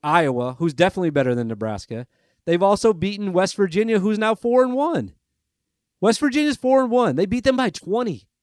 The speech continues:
Penn State did. So the resume to me just looks better for Penn State. In fact, I think Ohio State has a better argument to say that they're number one because they beat the best team that any of the Big Ten teams have played yet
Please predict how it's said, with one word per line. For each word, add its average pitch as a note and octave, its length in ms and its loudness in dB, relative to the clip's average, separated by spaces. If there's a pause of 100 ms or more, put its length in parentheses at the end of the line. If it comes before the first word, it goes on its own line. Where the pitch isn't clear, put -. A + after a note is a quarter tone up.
(880)
Penn G#3 160 -2
State F#3+ 280 -2
did. A#2+ 260 -6 (400)
So G3 340 2
the D#3 180 0
resume A#3+ 540 0
to F#3 160 -6
me E3+ 560 -4 (840)
just G#3 260 -4
looks A3+ 180 -2
better F3 320 2
for F3+ 160 -4
Penn F#3 240 -6
State. G3 260 -6
In F3+ 60 -10
fact, F#3 220 -4
I F#3+ 80 -2
think A#3+ 280 -8
Ohio G#3 560 0
State E3 320 -4
has E3+ 160 -6
a D#3+ 60 -6
better E3+ 360 0
argument D#3 600 -4 (720)
to G3 120 -4
say A3 180 2
that G#3 200 -4
they're A#3 180 2
number F3 260 0
one D3+ 220 0
because F3 360 -4
they F3 220 0
beat F3+ 440 -6
the D3 140 -2
best F3+ 320 -2
team G3+ 220 -6
that F3 220 -2 (120)
any C4+ 240 -2
of A3+ 100 -6
the G3 80 -6
Big F#3 200 0
Ten F#3 180 -6
teams F3 240 -8
have E3 140 -8
played C#3+ 220 -4
yet G#2+ 220 -10